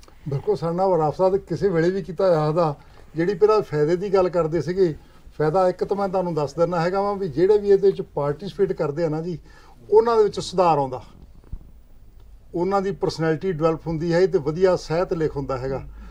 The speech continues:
ਤੇ ਉਸ ਤੋਂ ਬਾਅਦ ਜਿਹੜੇ ਮੇਰੇ ਵਾਲੀ ਗੱਲ ਦੱਸੋ, ਇੱਕ ਸੰਬੰਧ ਬੜੇ ਵਧੀਆ ਬਣਦੇ ਆ ਪ੍ਰਬੰਧਕਾਂ ਦੇ ਲੇਖਕਾਂ ਨਾਲ, ਲੇਖਕਾਂ ਦੇ ਆਪਸ ਵਿੱਚ,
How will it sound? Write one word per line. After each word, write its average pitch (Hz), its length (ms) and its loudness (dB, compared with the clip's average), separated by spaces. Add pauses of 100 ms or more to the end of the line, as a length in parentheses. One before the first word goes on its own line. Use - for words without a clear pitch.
(180)
ਤੇ 196 80 4
ਉਸ 220 240 4
ਤੋਂ 226 180 -4
ਬਾਅਦ 208 360 6
ਜਿਹੜੇ 202 220 6
ਮੇਰੇ 156 260 2
ਵਾਲੀ 180 140 4
ਗੱਲ 196 180 2
ਦੱਸੋ, 202 420 -2 (280)
ਇੱਕ 175 160 -2
ਸੰਬੰਧ 185 420 -2
ਬੜੇ 190 200 4
ਵਧੀਆ 165 300 0
ਬਣਦੇ 135 340 -2
ਆ 120 100 -8 (420)
ਪ੍ਰਬੰਧਕਾਂ 180 580 2
ਦੇ 190 160 8
ਲੇਖਕਾਂ 143 460 0
ਨਾਲ, 190 260 0 (380)
ਲੇਖਕਾਂ 156 480 0
ਦੇ 185 120 6
ਆਪਸ 147 300 0
ਵਿੱਚ, 196 320 0